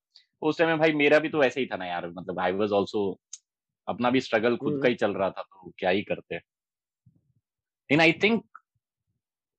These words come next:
Speaker 1: दो हज़ार पन्द्रह सोलह तक मैं उसके साथ टच में था, सोलह या सत्रह तक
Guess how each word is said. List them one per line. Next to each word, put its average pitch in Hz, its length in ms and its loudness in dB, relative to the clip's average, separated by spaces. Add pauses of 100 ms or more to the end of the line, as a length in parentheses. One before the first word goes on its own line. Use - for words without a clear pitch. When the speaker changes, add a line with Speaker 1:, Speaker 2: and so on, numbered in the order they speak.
(380)
Speaker 1:
दो 131 200 6
हज़ार 190 300 4
पन्द्रह 147 260 6
सोलह 151 480 4
तक 214 300 -2
मैं 175 160 -4
उसके 156 200 -6
साथ 139 120 -4
टच 101 240 -4
में 95 140 -10
था, - 40 -12
सोलह 131 280 0
या 143 80 2
सत्रह 120 320 -4
तक 117 180 -4